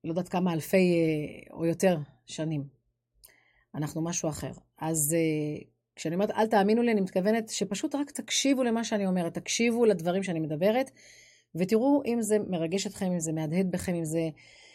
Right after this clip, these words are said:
מלהיב אתכם, אם, אם זה עושה לכם איזשהו, איזשהו, אה, זיכרון ככה, משהו ש-, משהו שבתוככם, אה, נפעם מהדברים, ו-,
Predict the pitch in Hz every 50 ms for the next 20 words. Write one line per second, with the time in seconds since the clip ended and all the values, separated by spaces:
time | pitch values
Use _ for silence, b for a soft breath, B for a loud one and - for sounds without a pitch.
0 | B B B B B - 165 175 165 180 220 208 220 214 214 - 220 214 208 208
1 | 208 - 180 185 190 - - 185 185 175 151 175 180 180 180 - - 175 180 -
2 | 214 208 220 208 196 185 185 185 - - 185 180 170 165 170 165 - 175 190 196
3 | 190 - - 196 185 175 175 - - 170 165 165 160 165 165 160 156 151 180 180
4 | - 196 175 190 214 208 190 196 185 - 190 185 196 202 214 202 - 202 147 160
5 | 190 214 220 226 214 - - 196 175 165 - 180 - - - 214 208 208 202 190
6 | 185 180 180 175 170 170 175 165 - - - - 208 226 233 226 214 196 180 165
7 | 180 175 185 226 262 269 233 185 185 185 190